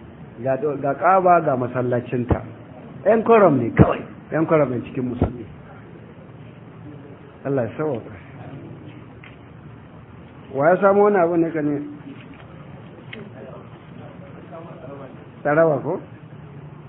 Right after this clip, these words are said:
Wala yan neman kuɗi ne, yan ci da addini, su ne. Irin waɗannan kusan duk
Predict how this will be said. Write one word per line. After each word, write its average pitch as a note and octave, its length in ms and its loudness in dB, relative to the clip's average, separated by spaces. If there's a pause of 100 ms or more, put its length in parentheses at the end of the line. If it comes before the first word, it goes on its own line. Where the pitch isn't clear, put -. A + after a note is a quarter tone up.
(720)
Wala G3 240 8
yan G3+ 180 8
neman A3+ 280 8
kuɗi A3+ 240 2
ne, E3+ 200 2 (520)
yan F#3 220 6
ci A3 120 4
da F3 140 10
addini, D3 460 8 (260)
su G#3 120 2
ne. E4 100 0 (1300)
Irin A#3+ 240 6
waɗannan G3 440 6
kusan G3 420 2 (340)
duk - 120 0